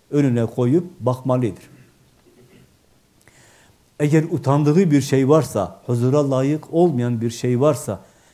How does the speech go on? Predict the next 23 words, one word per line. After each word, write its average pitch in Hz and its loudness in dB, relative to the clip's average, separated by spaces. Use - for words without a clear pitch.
ne 123 2
yapması 127 0
lazım? 120 -2
Onu 113 -2
silmelidir 127 0
oradan, 87 -8
sildirmelidir. 143 0
Bugün 151 4
onun 139 2
böyle 156 6
bir 131 0
imkanı 123 0
vardır 139 2
ama 110 -2
yarın 127 0
kıyamet 123 0
günü 120 -2
onun 120 0
böyle 131 0
bir 123 -4
imkanı 123 -2
olmaz 123 -2
çünkü. 87 -14